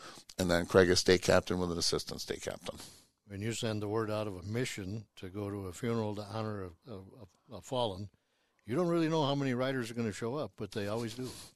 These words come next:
Speaker 1: I always tell every family, "I can't tell you how many people are there. I guarantee you one, I'll be there." And some days five others show up, and some days fifty show up. We never know.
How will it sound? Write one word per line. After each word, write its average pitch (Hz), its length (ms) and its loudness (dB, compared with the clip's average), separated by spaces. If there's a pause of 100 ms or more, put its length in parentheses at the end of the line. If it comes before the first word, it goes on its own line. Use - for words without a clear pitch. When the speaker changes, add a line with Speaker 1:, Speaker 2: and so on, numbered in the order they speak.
(100)
Speaker 1:
I 107 60 8
always 131 180 12
tell 120 180 12
every 117 140 10
family, 90 480 6
"I 98 80 6
can't 104 240 4
tell 104 120 10
you 107 40 8
how 107 60 6
many 101 120 2
people 113 300 6
are 110 60 10
there. 120 180 10 (320)
I 95 80 6
guarantee 104 400 8
you 104 100 10
one, 90 220 8
I'll 87 100 6
be - 120 2
there." 64 240 0 (1080)
And 82 180 4
some 110 220 8
days 117 260 12
five 80 260 12
others 110 220 10
show 123 220 8
up, 120 180 6
and 95 100 4
some 95 220 4
days 95 240 6
fifty - 380 2
show 87 220 0
up. - 140 -4
We 85 60 0
never 87 220 -2
know. - 160 -2